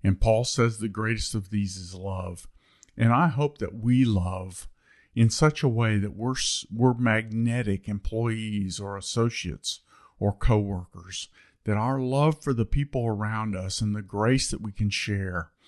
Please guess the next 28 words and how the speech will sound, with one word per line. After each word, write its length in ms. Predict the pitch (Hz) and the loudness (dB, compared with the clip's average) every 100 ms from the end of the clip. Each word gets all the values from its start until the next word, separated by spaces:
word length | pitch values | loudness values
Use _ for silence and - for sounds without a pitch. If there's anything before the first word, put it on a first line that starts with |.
| - _ _ _ _ - | -20 _ _ _ _ 4
and 240 | 117 113 | 6 8
the 60 | 104 | 6
moments 580 | 107 113 127 143 110 - | 4 2 4 4 0 -6
that 140 | - | -4
we 100 | 123 | -4
can 220 | - 107 | 0 0
spare, 640 | - - 107 104 92 92 104 | -2 -2 0 0 -2 -8 -10
the 100 | 104 | -4
way 200 | 107 127 | 0 2
that 120 | 139 | 0
we 80 | - | -4
can 160 | - 123 | 0 0
be 180 | 92 | 0
interrupted 600 | 87 110 104 117 - 101 | -2 -2 -2 -4 -4 -4
and 140 | 95 92 | -4 -6
be 120 | 98 | -6
patient 680 | - 110 113 - 85 - - _ _ _ _ _ - | -4 -2 -2 -6 -10 -10 -18 _ _ _ _ _ 2
and 180 | 107 98 | 4 4
serve 420 | - 131 127 110 | 2 2 2 2
others 460 | 98 98 98 95 | 2 2 -2 -6
and 220 | 110 107 98 | -6 -6 -2
give 240 | 123 120 | -2 0
more 340 | 123 120 127 | 0 0 0
than 220 | 127 110 104 | 0 2 2
is 140 | 101 | -2
expected 560 | 82 - 131 135 104 92 | -6 -2 0 0 -2 -4
of 180 | 87 | -6
us, 420 | 87 87 90 - | -8 -10 -10 -12